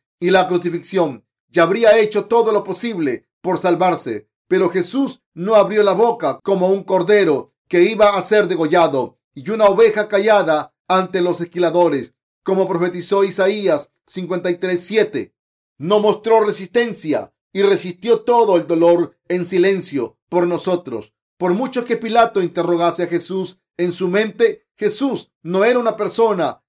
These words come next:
que intentase proclamarse rey o conspirar para rebelarse contra el imperio romano. Así que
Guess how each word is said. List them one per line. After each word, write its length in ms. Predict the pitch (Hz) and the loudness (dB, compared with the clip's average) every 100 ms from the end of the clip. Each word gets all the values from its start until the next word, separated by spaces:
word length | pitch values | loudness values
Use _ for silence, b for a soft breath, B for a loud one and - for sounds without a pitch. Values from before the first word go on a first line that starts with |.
| _ - | _ -2
que 100 | 196 | -2
intentase 600 | 185 190 - 196 185 185 | 0 -4 0 -2 0 -4
proclamarse 680 | 180 170 185 180 175 175 | -4 -4 -2 0 -2 -2
rey 480 | 170 185 190 147 - _ | -2 0 2 0 -4 _
o 180 | - 180 | -6 -4
conspirar 720 | 185 165 - 185 196 185 147 _ _ | -2 -2 -4 0 0 0 -4 _ _
para 200 | 170 170 | -2 0
rebelarse 800 | 175 175 185 208 196 156 120 _ _ | 0 2 2 2 0 -6 -8 _ _
contra 300 | 180 180 180 | -6 -2 -2
el 80 | 170 | -2
imperio 380 | 170 180 175 | 0 0 0
romano. 560 | 160 160 175 147 107 _ _ _ _ _ _ - | -2 0 -2 -2 -8 _ _ _ _ _ _ -8
Así 300 | 156 262 - | -4 -4 -2
que 320 | 202 196 | 0 0